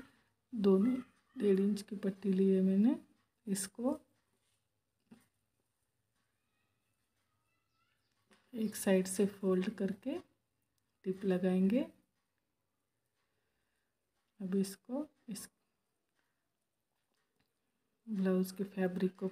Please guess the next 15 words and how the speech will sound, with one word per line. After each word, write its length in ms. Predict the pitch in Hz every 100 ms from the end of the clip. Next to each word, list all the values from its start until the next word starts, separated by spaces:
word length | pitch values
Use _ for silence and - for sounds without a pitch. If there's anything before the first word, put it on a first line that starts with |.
| -
पलटी 300 | 185 190 190
करके 460 | 196 190 185 247 294 - _ _ _
नीचे 280 | 202 190 202
के 160 | 196 196
साइड 320 | 196 190 185
पट्टी 380 | 190 185 - 185
रखकर 460 | 185 185 - 226 247
उस 180 | 214 -
पर 300 | - 220 262 - _ _ 220
ये 260 | 196 240 262 _ _ _ _ _ _ _ _ _ _ _ -
गोट 300 | 185 185 185
का 140 | -
रखना 360 | 185 185 185 185
है, 300 | 185 190 247
ताकि 440 | 247 196 190 -